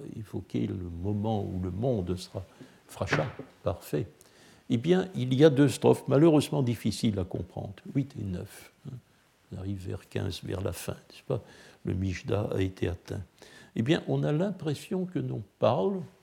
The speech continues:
de deux groupes humains qui se séparent, dont les routes divergent, n'est-ce pas ? Certains, certains sont abandonnés par les autres, laissés en arrière. Euh,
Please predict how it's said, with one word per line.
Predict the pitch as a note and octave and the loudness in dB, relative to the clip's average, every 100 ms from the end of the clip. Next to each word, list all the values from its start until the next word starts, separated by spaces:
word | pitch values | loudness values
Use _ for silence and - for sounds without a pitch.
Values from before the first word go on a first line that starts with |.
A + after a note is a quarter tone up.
| - | -10
de | A2 G#2 | -4 -2
deux | G#2 F3+ F#3+ | 2 2 2
groupes | A2 A2+ F3+ F3+ - A#2+ G2+ A2 | 0 0 -2 -4 -10 -8 -6 -4
humains | G2+ G#2 A#2 D3+ - _ - - - | -2 -2 -4 -8 -16 _ -20 -20 -8
qui | A2+ | -6
se | - G2 | -6 -8
séparent, | - - - D2 - - - _ - - - - _ _ _ - | -8 -12 -10 -14 -14 -20 -20 _ -20 -20 -20 -20 _ _ _ -2
dont | A2+ A2 - - - - | 0 -2 -6 -20 -14 0
les | G#2+ | 2
routes | A2+ C#3 A2+ | 2 0 -4
divergent, | A2 F#2+ F#2 F2+ - - _ | -4 -4 -8 -12 -16 -20 _
n'est-ce | - - | -20 -10
pas ? | B2 B2+ _ _ _ _ | -8 -8 _ _ _ _
Certains, | - - - B2 B2 - - A#2+ A#2+ - D#3 - - _ _ - | -8 -8 -4 -2 -2 -4 -10 -12 -14 -18 -18 -18 -20 _ _ -16
certains | A#2 - A#2+ | -14 -10 -10
sont | - G#2+ - | -10 -4 2
abandonnés | B2+ C3 B2 A2 G2 F#2 F2+ - | 4 4 4 2 2 0 -4 -6
par | G2+ | -8
les | G2 F#2+ | -4 -4
autres, | F#2+ G2 - G#2+ | -4 -8 -8 -4
laissés | A2+ - A#2 | -4 -4 -6
en | G#2 | -4
arrière. | G2+ F#2+ E2+ - - _ _ - - - - - - - - - - | -6 -6 -10 -12 -18 _ _ -14 -14 -16 -20 -20 -20 -18 -12 -8 0
Euh, | - G2 G2+ | 2 2 0